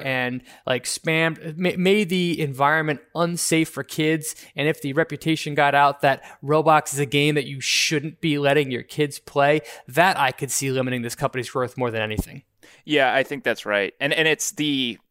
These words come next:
Speaker 2: the thing that they enjoy so much strength from, but it also is kind of the Achilles heel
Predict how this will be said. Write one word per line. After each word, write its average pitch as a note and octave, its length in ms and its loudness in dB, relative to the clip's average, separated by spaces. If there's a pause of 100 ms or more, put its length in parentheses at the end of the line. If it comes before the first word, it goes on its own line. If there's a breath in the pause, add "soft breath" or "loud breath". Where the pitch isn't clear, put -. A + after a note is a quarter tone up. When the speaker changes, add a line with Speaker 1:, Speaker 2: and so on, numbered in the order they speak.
(100)
Speaker 2:
the B2 380 -8 (140)
thing F3 240 -2
that D3+ 140 -2
they C#3 180 2
enjoy B2 360 0
so B2 180 -6
much - 180 -6
strength A#2+ 380 -4
from, C#3 360 -4 (280 soft breath)
but A#2+ 120 2
it A#2+ 100 2
also A2 320 2
is G#2+ 140 -6
kind G#2 200 -4
of G2 140 -8
the G2+ 160 -8
Achilles F#2 440 -10
heel F2 260 -14